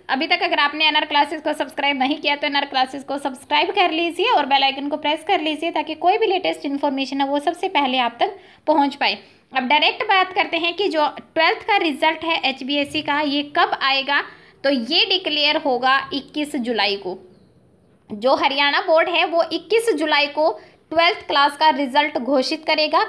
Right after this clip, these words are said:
कल एक न्यूज़ आई थी जिसमें बताया गया था ट्वीट के माध्यम त-, माध्यम से कि ट्वेंटी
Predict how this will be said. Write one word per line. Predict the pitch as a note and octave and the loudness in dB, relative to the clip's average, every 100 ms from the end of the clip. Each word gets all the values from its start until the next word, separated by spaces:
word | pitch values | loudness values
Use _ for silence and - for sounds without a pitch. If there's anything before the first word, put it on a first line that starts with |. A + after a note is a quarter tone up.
| - | 4
कल | D4+ D#4+ | 4 4
एक | D#4 D4+ | -2 -2
न्यूज़ | C4+ C#4+ E4 E4+ | 0 2 2 2
आई | D#4 D#4+ | 2 0
थी | E4+ G#4 - - - | 0 -2 -2 -16 -8
जिसमें | A3 D4 D#4+ E4+ | -4 -4 0 0
बताया | D4 D4 D4+ D#4+ | 2 2 2 4
गया | D#4 | 2
था | D#4 E4+ | 2 0
ट्वीट | E4 D4+ D4+ | -2 -4 -2
के | D4+ | -4
माध्यम | C#4+ C4 C#4+ D4+ | 0 0 0 -4
त-, | C#4+ C#4 C4 | -4 -4 -2
माध्यम | B3+ C4 A#3+ D#4+ | 0 0 0 -4
से | D#4+ F4 A4+ - _ _ _ _ - | -2 -4 -4 -14 _ _ _ _ -6
कि | E4 F#4 F#4+ - | -2 -2 -4 0
ट्वेंटी | E4+ F4+ F#4+ | 2 2 2